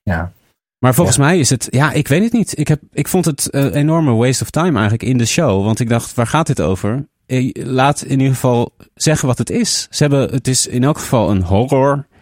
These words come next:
Speaker 2: ervaring. Of het een game is, weet ik niet eens.
Speaker 1: Het, eh,
Speaker 2: Jordan Peele kwam ook nog uit een deur.
Speaker 1: Ja, je weet niet eens
Speaker 2: Eh,
Speaker 1: inderdaad of het een game is.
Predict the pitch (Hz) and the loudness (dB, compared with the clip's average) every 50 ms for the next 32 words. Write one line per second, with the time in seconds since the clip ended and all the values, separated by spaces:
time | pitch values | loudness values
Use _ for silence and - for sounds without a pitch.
0 | _ _ _ _ _ _ _ _ _ _ _ _ _ _ _ 120 120 127 123 - | _ _ _ _ _ _ _ _ _ _ _ _ _ _ _ 0 0 0 0 0
1 | - 127 131 139 147 151 165 185 220 254 269 269 - - _ 120 113 - - - | 0 2 2 2 0 0 0 0 0 -2 -2 -4 -8 -4 _ -4 -2 -2 -2 0
2 | 120 110 117 127 156 165 135 - - 120 131 - 202 156 104 90 90 90 104 107 | 0 2 2 2 2 2 0 0 2 0 2 2 2 2 2 2 0 -2 -4 -6
3 | - - - - - - _ _ _ _ _ - 104 - - - 95 87 85 85 | -8 -10 -14 -14 -16 -20 _ _ _ _ _ -6 -4 -4 -2 -2 0 0 0 2
4 | 80 147 147 131 131 127 - - 156 165 185 190 190 180 - 160 147 139 135 147 | 2 2 2 2 2 0 2 2 2 2 4 2 0 0 0 0 2 4 2 2
5 | 175 185 170 170 156 156 - 170 165 143 127 127 139 165 208 240 226 - - _ | 2 2 2 2 0 0 0 0 0 2 2 2 2 2 0 -2 -4 -8 -14 _
6 | _ _ _ _ _ _ _ _ _ _ _ _ - - 117 131 131 110 90 101 | _ _ _ _ _ _ _ _ _ _ _ _ -4 -2 0 2 2 0 2 2
7 | 95 95 95 95 92 92 90 - 131 127 120 120 117 117 87 85 95 82 - - | 0 0 0 0 0 0 2 2 2 2 2 2 2 0 0 -2 -4 -6 -8 -10
8 | - 82 78 - 95 127 147 - 78 78 76 - | -14 -14 -10 -6 -6 -6 -6 -8 -12 -14 -14 -16